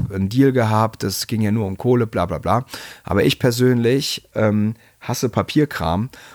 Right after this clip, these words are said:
und hab zum Beispiel, ich krieg gar keine Post mehr, äh, auf dem normalen Weg, sondern hab, ähm,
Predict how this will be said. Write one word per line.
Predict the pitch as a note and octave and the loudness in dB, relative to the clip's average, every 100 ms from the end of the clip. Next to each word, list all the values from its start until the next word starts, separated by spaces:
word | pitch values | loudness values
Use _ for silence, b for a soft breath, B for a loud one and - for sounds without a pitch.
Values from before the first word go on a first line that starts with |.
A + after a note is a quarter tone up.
| B - | B 0
und | G#2 G#2 | 2 2
hab | A2+ | 0
zum | - A2 | 0 2
Beispiel, | G2+ - F#2+ | 2 0 -2
ich | - | -2
krieg | A2+ | -2
gar | G#2 A2 | 0 0
keine | A#2+ G#2 | 0 -2
Post | - - B2 - - | 2 0 0 -6 -4
mehr, | G#2+ G2+ G2 G2 G2 - | 0 2 2 0 -2 -2
äh, | G2+ F#2+ | -2 -2
auf | - - | -2 -2
dem | G2+ | 0
normalen | F#2+ G2+ G2+ F#2 | 2 2 2 2
Weg, | A2+ C#3+ | 2 2
sondern | - A2+ A2 G#2 G#2+ | -2 0 0 2 0
hab, | G2+ - - | -2 -8 -4
ähm, | G#2+ G2+ G2+ | 0 2 0